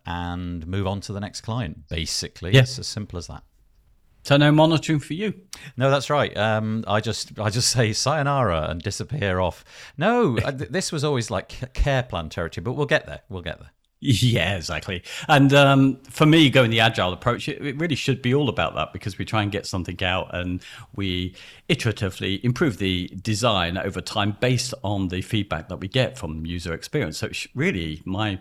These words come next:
Speaker 2: approach should be all about the monitoring, really.
Speaker 1: Yeah,
Speaker 2: But
Speaker 1: yeah.
Speaker 2: I think in, in the real world, it's never as simple as that. You have your care plans, like you mentioned. Um, so the
Speaker 1: Yeah.
Speaker 2: relationship continues, doesn't
Speaker 1: That's
Speaker 2: it,
Speaker 1: right,
Speaker 2: with the
Speaker 1: yeah.
Speaker 2: client?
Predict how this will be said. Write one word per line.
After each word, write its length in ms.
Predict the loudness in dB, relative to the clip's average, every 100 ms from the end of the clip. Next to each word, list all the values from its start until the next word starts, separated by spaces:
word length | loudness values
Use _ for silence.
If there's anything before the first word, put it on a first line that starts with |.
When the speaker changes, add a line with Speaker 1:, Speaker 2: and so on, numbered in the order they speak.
| -10
Speaker 2:
approach 300 | -10 -8 -8
should 260 | -8 -10 -6
be 260 | -6 -6 -10 _
all 260 | -10 -6 -6
about 280 | -4 -6 -6
the 80 | -8
monitoring, 600 | -8 -8 -10 -10 -10 -8
really. 360 | -8 -8 -8
Speaker 1:
Yeah, 180 | -8 -2
Speaker 2:
But 340 | -2 -2 -6 -14 -10
Speaker 1:
yeah. 320 | -6 -4 -4 -4
Speaker 2:
I 60 |
think 220 | -4 -6 -8 _ _ _
in, 200 | -2 -2 -10 0
in 140 | 2
the 100 | 4
real 320 | 2 -2 -2
world, 380 | -4 -4 -4 -6
it's 160 | -8 -8
never 180 | -6 -6
as 100 | -6
simple 320 | -8 -8 -12
as 120 | -8
that. 320 | -6 -6 -6
You 300 | -10 -8 -10
have 260 | -10 -10 -10
your 80 | -12
care 220 | -10 -10
plans, 340 | -8 -10 -8
like 240 | -10 -10 -10
you 60 |
mentioned. 600 | -8 -10 -10 -10 -10 -12 -18 -20 -12
Um, 340 | -12 -12 -14 _ _
so 280 | -14 -10 -10
the 580 | -12 _ _ _ -6 -2
Speaker 1:
Yeah. 100 | 0
Speaker 2:
relationship 600 | 0 0 -4 -8 -8 -10 _
continues, 540 | -4 -2 -4 -4 -8
doesn't 220 | -6 -6 -4
Speaker 1:
That's 80 |
Speaker 2:
it, 20 | -6
Speaker 1:
right, 180 | -6
Speaker 2:
with 120 | -8 -6
the 60 |
Speaker 1:
yeah. 60 | -4
Speaker 2:
client? 200 | -4